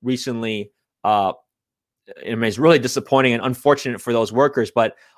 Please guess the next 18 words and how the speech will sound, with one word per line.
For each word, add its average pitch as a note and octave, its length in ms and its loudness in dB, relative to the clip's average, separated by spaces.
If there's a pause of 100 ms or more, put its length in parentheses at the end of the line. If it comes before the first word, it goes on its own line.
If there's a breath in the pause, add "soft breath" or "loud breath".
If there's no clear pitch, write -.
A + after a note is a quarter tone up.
on C3+ 160 0
Monday, E3 420 4
they C3 140 4
opened C#3 340 2
up C#3+ 240 0
for, A#2+ 240 0
like, A2+ 220 0
a - 40 -6
lot A#2 200 2
of A2 100 -6
places A#2 180 -4
like G#2 140 -4
hair A2 220 0
salons A#2+ 420 0
in G#2+ 60 -10
Santa A2 280 -4
Clara G#2+ 240 -2
County B2 460 -6